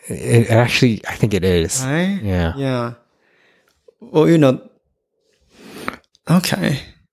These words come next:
Speaker 1: Yeah.
Speaker 2: Oh, yeah. But people like me,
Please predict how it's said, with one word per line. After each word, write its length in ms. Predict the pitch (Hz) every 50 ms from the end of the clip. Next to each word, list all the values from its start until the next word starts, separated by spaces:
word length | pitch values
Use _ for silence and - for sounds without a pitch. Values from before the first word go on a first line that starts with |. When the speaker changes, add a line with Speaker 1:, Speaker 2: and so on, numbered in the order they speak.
| _ _ -
Speaker 1:
Yeah. 680 | - - - - - - - - - - - - - - _ _ _ _ _ _ _ _ _ _ _ _ _ _ _ - 151
Speaker 2:
Oh, 220 | 139 120 117 -
yeah. 360 | - - - 165 147 135 131 - - - - - _ _ _ _ _ _ _ _ _ _ _ _ _ _ _ _
But 140 | - 143 -
people 200 | - 185 170 156
like 200 | 143 135 127 -
me, 640 | 135 143 170 160 139 127 127 127 135 156 160 -